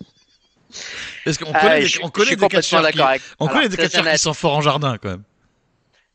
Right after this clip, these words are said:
Speaker 2: Très honnêtement, et ça me fait penser un petit peu à ce qui s'était passé il y a quelques années sur ce tournoi, euh, sur le jeu vidéo, le video game, W-, <laughs> W W E, euh,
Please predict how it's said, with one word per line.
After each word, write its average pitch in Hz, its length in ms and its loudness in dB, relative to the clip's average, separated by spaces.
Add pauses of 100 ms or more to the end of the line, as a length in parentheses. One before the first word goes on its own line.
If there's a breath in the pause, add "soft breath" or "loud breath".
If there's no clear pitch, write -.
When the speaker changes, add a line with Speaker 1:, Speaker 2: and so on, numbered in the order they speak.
Speaker 2:
Très 127 200 -12
honnêtement, 143 680 -2 (120)
et 113 160 -12
ça 117 180 -10
me 110 60 -12
fait 120 180 -6
penser 117 380 -6
un 120 80 -4
petit 110 240 -14
peu 135 340 -2
à 107 420 0
ce - 120 -12
qui 107 100 -20
s'était 135 360 -6
passé 123 380 0
il 156 60 -6
y 127 40 -4
a 104 100 -2
quelques 123 400 -8
années 120 440 -2
sur - 260 -8
ce - 160 -12
tournoi, 123 480 0
euh, 101 720 2
sur 117 260 -6
le 123 300 0
jeu 151 440 4
vidéo, 139 540 0
le 117 140 -4
video 123 340 -4
game, 123 480 -2 (600 soft breath)
W-, 139 360 0
<laughs> - 1080 -10
W 156 340 2
W 139 720 -2
E, - 20 -4
euh, 98 140 -6